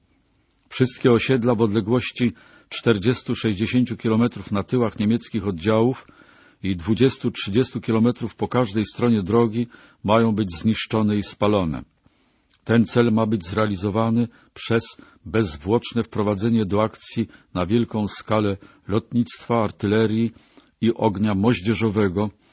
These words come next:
oddziały zwiadowcze i partyzantów uzbrojonych w butelki z benzyną.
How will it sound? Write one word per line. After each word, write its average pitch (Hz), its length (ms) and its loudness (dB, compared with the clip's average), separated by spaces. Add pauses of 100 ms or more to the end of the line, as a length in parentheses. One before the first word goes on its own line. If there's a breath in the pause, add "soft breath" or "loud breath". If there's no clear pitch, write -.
(360 soft breath)
oddziały 101 500 2
zwiadowcze 98 760 -2
i 101 100 -2
partyzantów 107 960 -2 (460 loud breath)
uzbrojonych 110 720 2
w 78 100 -10
butelki 107 460 0
z 95 80 -2
benzyną. 98 600 0